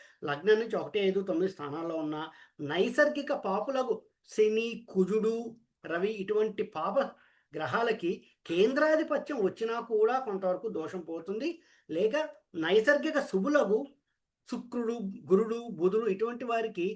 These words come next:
కేంద్ర స్థానాల్లో ఉన్నా కూడా మంచిదే. లేదా ఆరు, ఎనిమిది, పన్నెండు స్థానాలకు ఆధిపత్యం వహించినటువంటి గ్రహాలు ఆరు, ఎనిమిది, పన్నెండులో ఏదో ఒక ఇళ్లలో ఉన్నా, అంటే ఆరో ఆధిప-, ఆధిపత్యం వచ్చినటువంటి గ్రహము ఆరు,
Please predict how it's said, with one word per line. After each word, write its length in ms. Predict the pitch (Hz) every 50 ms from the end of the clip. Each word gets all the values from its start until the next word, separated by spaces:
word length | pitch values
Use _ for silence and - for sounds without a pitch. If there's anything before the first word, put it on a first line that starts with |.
| - _ _ _ _ _
కేంద్ర 320 | - 165 180 202 233 262 262
స్థానాల్లో 580 | - - - 190 175 180 214 240 247 247 254 240
ఉన్నా 220 | 226 220 220 220
కూడా 300 | 214 214 202 208 226 254
మంచిదే. 500 | 240 185 170 156 - - 151 147 151 160 165 - _ _ _ _ _ _ _
లేదా 420 | 127 131 143 151 165 165 170 165 165 175 170 - - _ _ _ _ _ _ - 131 165 196
ఆరు, 260 | 226 269 - 339 349 349 359 320 320
ఎనిమిది, 300 | 302 285 285 285 269 294 294 302
పన్నెండు 520 | - 285 269 254 262 262 277 269 262 285 285 254
స్థానాలకు 600 | - - 254 233 247 254 262 262 269 262 262 254
ఆధిపత్యం 540 | 220 214 220 240 240 254 - - - 277 262
వహించినటువంటి 720 | 240 233 220 240 240 - - 254 247 247 240 247 240 214 220 - -
గ్రహాలు 500 | 165 160 165 - 247 262 262 214 175 170 220 285 269 - - - - _ _ - 147 151
ఆరు, 260 | 170 208 240 262 277 277 277
ఎనిమిది, 320 | 262 262 254 254 247 269 277
పన్నెండులో 480 | 269 247 220 214 226 233 233 254 254 240 190 165
ఏదో 200 | 180 208 233 269
ఒక 160 | 262 247 -
ఇళ్లలో 320 | 196 180 190 208 214 233 233
ఉన్నా, 260 | 202 170 165 170 165 165 - _ _ _ _ _ _ _ -
అంటే 160 | 175 180 -
ఆరో 300 | 180 147 160 185 226 262 262 262 247 233
ఆధిప-, 360 | 208 202 208 - - - 233 185 175
ఆధిపత్యం 400 | 190 220 202 247 240 247 - 226
వచ్చినటువంటి 360 | 208 196 196 214 226 202 214 180 185
గ్రహము 300 | 180 175 185 208 208 277 320 - - - _ _ _ _
ఆరు, 320 | 156 160 180 202 233 254